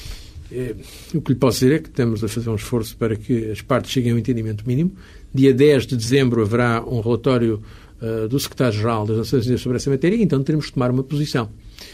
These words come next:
Não posso neste momento antecipar qual venha a ser a posição, a não ser num ponto que para mim é muito importante. Procurar que os Estados-membros da União Europeia estejam unidos,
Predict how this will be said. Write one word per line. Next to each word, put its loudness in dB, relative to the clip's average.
Não 0
posso 0
neste 2
momento 2
antecipar 0
qual 0
venha 0
a -2
ser 0
a 0
posição, -2
a 6
não 8
ser 6
num 6
ponto 2
que 4
para 2
mim 6
é 6
muito 2
importante. -2
Procurar 4
que 4
os 4
Estados-membros 2
da 4
União 2
Europeia 0
estejam 4
unidos, 2